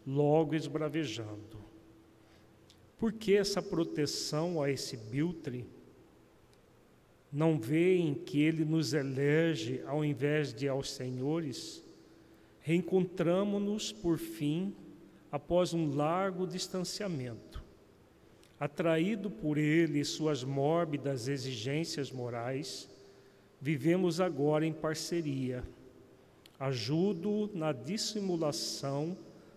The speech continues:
na prática do exibo-, exibicionismo, e devoro-lhe as entranhas,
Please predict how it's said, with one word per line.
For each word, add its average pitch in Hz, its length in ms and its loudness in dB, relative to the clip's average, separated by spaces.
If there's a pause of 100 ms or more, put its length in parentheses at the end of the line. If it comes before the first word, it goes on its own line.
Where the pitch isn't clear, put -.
(120)
na 170 160 0
prática 143 640 0
do 147 220 0
exibo-, 147 400 0
exibicionismo, 139 1400 -2 (800)
e 165 60 0
devoro-lhe 151 1120 4
as 139 280 -2
entranhas, 139 1120 -2